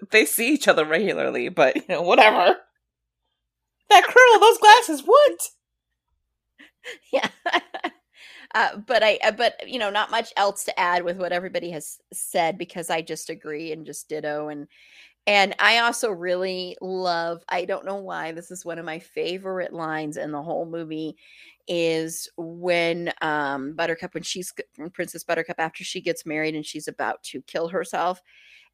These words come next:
Speaker 2: and Wesley's on the bed, and he's like, It would be a shame to, you know, ruin such perfect breasts. <laughs> And it's just, I don't know, it's the way he says it, the line delivery.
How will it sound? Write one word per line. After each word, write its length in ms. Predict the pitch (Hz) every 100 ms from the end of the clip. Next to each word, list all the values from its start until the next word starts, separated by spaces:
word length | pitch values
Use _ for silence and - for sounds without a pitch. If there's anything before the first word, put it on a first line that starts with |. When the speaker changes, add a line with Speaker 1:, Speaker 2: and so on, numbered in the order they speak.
| _
Speaker 2:
and 680 | 175 170 170 165 160 175 180 -
Wesley's 640 | 165 165 165 - 175 185
on 180 | 160 156
the 100 | 151
bed, 520 | 151 151 151 151 - -
and 160 | 156
he's 520 | 160 - 165 160 151 -
like, 380 | 160 151 143 _ _ _ - - _ -
It 80 | -
would 160 | 233 233
be 140 | 320
a 40 |
shame 680 | 285 - 330 311 285 240 220
to, 140 | 220 220
you 100 | 202
know, 120 | 175
ruin 480 | 175 214 285 220 240
such 160 | 277 - _ _ -
perfect 480 | 359 - 277 - 220 -
breasts. 540 | 220 208 - 605 605 -
<laughs> 240 | - -
And 140 | - 269
it's 180 | 294 -
just, 340 | 440 466 - -
I 100 | 415
don't 180 | 494 427
know, 140 | 359
it's 180 | 247 -
the 100 | 262
way 220 | 196 240
he 240 | 285 311 285
says 340 | - 202 185
it, 220 | 175 175
the 100 | 180
line 380 | 175 170 170 180
delivery. 680 | 185 180 175 180 180 190